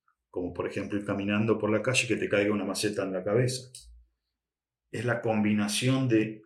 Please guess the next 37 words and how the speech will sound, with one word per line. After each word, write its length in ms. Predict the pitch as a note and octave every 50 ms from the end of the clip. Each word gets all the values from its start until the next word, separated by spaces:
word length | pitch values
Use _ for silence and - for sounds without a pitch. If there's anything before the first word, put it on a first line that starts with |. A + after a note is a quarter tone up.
| _ _ _ _
un 200 | F3+ F#3+ G3 F#3
montón 640 | E3+ D3+ C#3+ C3+ B2 - - G#3 A3 A#3+ A#3 G#3+
de 140 | F#3 D#3 C3
decisiones 880 | A#2+ - - G#2+ - - D#3 E3+ D#3 A#2+ G2+ E2+ - - - - - _ _ _ _ _ -
que 100 | - G#2
te 80 | G#2
pusieron 400 | F#2+ G2 G2+ - A#2 G#2+ A2 G#2+
en 80 | G#2 G#2+
ese 180 | G#2 - G2
lugar, 280 | F#2+ G2+ G2+ G2 - - - - - _ _ _ _
para 220 | - A2 A2 A2 A2+
que 80 | B2+
al 60 | A2
final 480 | G#2 - A#2 A#2 A#2+ A#2+ A#2+ A#2+ B2 -
una 220 | - B2 B2 B2 A#2
decisión 380 | A2 G#2+ - G#2 - A2+ A2+
que 120 | - F2 -
quizá 220 | F2 E2 - G#2
no 100 | G#2+ A2+
es 80 | G#2+ -
tuya 380 | - C#3+ B2 - - - - - _ _ _ _ _ _ - -
termine 360 | - G2+ G2+ G2+ G#2+ A2 A2+
siendo 300 | - - G#2+ G2+ G2 F#2+
el 100 | F#2+ G2
hecho 260 | G#2 G#2 G#2 G#2 G2 F2+
de 100 | F#2 -
que 60 | F#2+
una 120 | F2+ F#2
maceta 340 | F#2 F#2 - G2+ F#2 - F#2
caiga 220 | F2+ F2+ F2+ F2
en 60 | E2+ D#2+
tu 80 | -
cabeza. 380 | D2 - - D2+ - - - - - _ _ _ _ _ _ _
Sin 180 | - - F2+
embargo, 300 | G2 G2 G#2+ G#2+ A2+ A2
podés 220 | - G#2+ A2+ A2 -
revisar 440 | A2 G#2 G#2 G#2 A2 G2+ - -